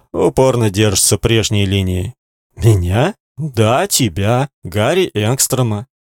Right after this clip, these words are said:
«С чего бы это, Господи?» «Понятия не имею», отвечает Дженни с его же словами. «Ну да я вообще никогда не могла понять, что мужчины друг в друге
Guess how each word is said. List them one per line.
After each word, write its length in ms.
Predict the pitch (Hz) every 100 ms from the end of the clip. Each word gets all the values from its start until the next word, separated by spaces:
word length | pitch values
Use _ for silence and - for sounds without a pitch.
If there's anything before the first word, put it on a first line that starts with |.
| _
«С 100 | - -
чего 760 | - 208 196 190 185 180 143
бы 160 | 117 110
это, 340 | 101 95 104
Господи?» 800 | 117 165 135 - - 98 90 90 - _ -
«Понятия 600 | 247 165 92 - 101 98
не 160 | 101
имею», 380 | 101 101 98 101 -
отвечает 500 | 120 139 123 120 113
Дженни 320 | 101 117 110
с 140 | 107 117
его 260 | 110 104
же 80 | 95
словами. 580 | - 117 107 107 101 98 _ _
«Ну 120 | 214
да 100 | 208
я 140 | 208 175
вообще 360 | 170 - 117
никогда 440 | 104 101 113 110 107
не 80 | 107
могла 280 | 110 104
понять, 380 | 104 113 113 107
что 300 | - - 202
мужчины 480 | 226 143 151 185 143
друг 200 | 113 107
в 60 | 101
друге 400 | 123 104 101